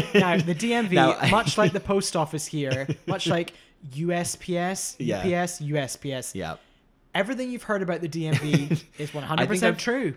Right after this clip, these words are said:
Speaker 1: I think I've probably done this as a welcome, not welcome before, but the only reason I'm saying it's 'cause it's very on my mind because
Speaker 2: Yeah.
Speaker 1: at some point in the next few weeks, I gotta take a day off of work. Yes, that's right, everyone. You have to take the day off of work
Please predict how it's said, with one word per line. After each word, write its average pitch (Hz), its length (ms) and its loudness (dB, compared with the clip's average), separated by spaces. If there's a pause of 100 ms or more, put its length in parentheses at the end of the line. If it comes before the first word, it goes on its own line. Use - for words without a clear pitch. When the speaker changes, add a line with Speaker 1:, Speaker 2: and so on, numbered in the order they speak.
Speaker 1:
I 120 120 2
think 156 140 0
I've 135 120 0
probably 117 340 0
done 107 180 -2
this 110 160 -6
as 107 60 -4
a 107 40 -2
welcome, 104 280 -2
not 80 60 -10
welcome 101 200 -6
before, 101 180 -2
but 101 100 -6
the 117 120 2
only 127 100 2
reason 131 180 0
I'm 120 80 0
saying 120 280 2
it's 110 160 -4
'cause 120 140 -8
it's 98 100 -8
very 113 480 2
on 123 140 4
my 120 140 0
mind 110 360 0
because 110 480 -2
Speaker 2:
Yeah. 113 80 -14 (220)
Speaker 1:
at 101 120 -6
some 123 200 0
point 143 200 2
in 139 60 2
the 143 80 2
next 143 200 0
few 156 140 0
weeks, 131 400 0 (380)
I 104 80 -6
gotta 98 160 -4
take 98 200 -4
a 104 40 -6
day 113 260 0
off 131 120 -2
of 147 120 -6
work. 110 320 0
Yes, 135 160 0
that's 165 180 -4
right, 175 140 2
everyone. 123 320 0
You 117 100 -4
have 127 100 -8
to - 80 -8
take 127 200 -8
the 127 60 -12
day 120 260 0
off 123 160 0
of 104 140 -10
work 117 480 0